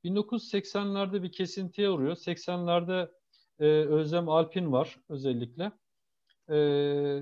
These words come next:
çok fazla bir isim yok. E,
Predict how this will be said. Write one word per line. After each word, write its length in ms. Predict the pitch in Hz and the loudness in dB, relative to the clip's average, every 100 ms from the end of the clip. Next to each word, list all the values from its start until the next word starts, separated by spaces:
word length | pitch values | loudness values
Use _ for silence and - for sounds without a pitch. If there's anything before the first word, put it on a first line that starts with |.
| 139 127 131 - - _ _ - _ | -8 -18 -20 -20 -20 _ _ -20 _
çok 280 | - 269 269 | -2 -2 2
fazla 300 | 214 196 214 | 2 4 2
bir 80 | 196 | 2
isim 320 | 180 - 208 | -2 0 2
yok. 280 | 180 - - _ - | 2 0 -6 _ -6
E, 320 | 151 143 | -2 -2